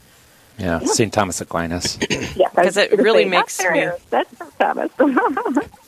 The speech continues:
Speaker 1: Yeah.
Speaker 3: Yeah.
Speaker 1: One time, Sarah, I was at, I was new. I was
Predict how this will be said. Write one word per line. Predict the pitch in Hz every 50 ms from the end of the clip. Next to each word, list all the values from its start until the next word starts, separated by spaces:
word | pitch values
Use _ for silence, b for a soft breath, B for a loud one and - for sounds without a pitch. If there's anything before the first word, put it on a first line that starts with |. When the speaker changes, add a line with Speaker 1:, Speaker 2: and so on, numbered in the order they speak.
| _ _ -
Speaker 1:
Yeah. | 131 123 120 - B B B B B -
Speaker 3:
Yeah. | - 190 185 170 147 170 - - _
Speaker 1:
One | - 131 127 123
time, | - 127 131 127 107
Sarah, | - - 117 117 117 110
I | 107 107
was | 98 104 101 -
at, | 107 104 104 - -
I | 123 120
was | 110 101 90 104 117 - 104
new. | 107 107 104 107 107 107 107 113 -
I | - 110
was | 98 104 98 90